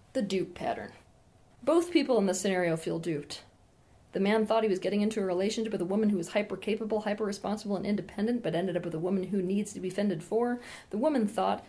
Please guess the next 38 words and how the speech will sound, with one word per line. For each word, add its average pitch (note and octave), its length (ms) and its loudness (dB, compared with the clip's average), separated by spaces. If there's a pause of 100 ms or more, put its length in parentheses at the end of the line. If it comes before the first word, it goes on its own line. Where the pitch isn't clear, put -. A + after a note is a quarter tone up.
(260)
she - 280 -6
was G#3 120 0
getting G3 240 2
into G3+ 200 0
a F#3 40 0
relationship F#3+ 440 0
with - 80 -8
a E3+ 40 -2
man G3 280 0
who G3 80 0
was F3 140 -4
hyper-responsible, G3+ 880 -2
would - 120 -2
take A#3 220 0
everything A3+ 340 -2
on A3+ 160 0
and G3 120 0
really A3 180 4
fend A3+ 300 0
for G3+ 80 -2
her, D#3+ 220 0
but D#3+ 120 -2
ended G3 220 2
up G#3 100 0
with F#3 100 0
a F3 60 -2
man F#3+ 280 0
who F#3+ 120 0
leaves G3+ 300 -2
her A3 80 0
to F3+ 80 -2
fend G3+ 260 -2
for G3+ 80 -4
herself F#3+ 440 -2
and E3+ 100 -4
even G3+ 180 -2
for G#3 100 -6
him. - 300 -6